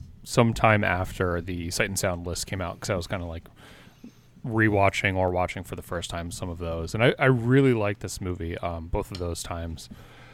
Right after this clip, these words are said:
Uh, I remember being really kind of bewildered and puzzled by it.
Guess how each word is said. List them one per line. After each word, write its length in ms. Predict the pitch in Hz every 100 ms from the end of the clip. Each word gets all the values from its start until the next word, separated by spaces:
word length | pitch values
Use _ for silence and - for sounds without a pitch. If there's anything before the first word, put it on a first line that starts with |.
| - - -
Uh, 480 | - 82 80 82 90 - - _
I 80 | 101
remember 720 | 101 104 101 104 101 95 - - - - - - -
being 340 | 104 98 90
really 680 | 92 98 104 101 98 98 117 -
kind 140 | 117
of 100 | 90
bewildered 480 | 95 87 87 113 113
and 100 | 90
puzzled 320 | 92 107 127
by 180 | 135
it. 100 | 147